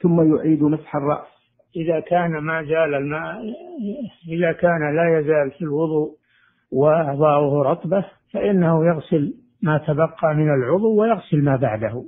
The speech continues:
Speaker 2: يغسل ما تبقى من العضو ويكمله، ثم يغسل ما بعده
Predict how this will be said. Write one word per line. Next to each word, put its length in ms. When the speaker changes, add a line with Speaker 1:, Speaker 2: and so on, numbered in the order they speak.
Speaker 2:
يغسل 400
ما 120
تبقى 560
من 80
العضو 540
ويكمله، 680
ثم 280
يغسل 560
ما 240
بعده 500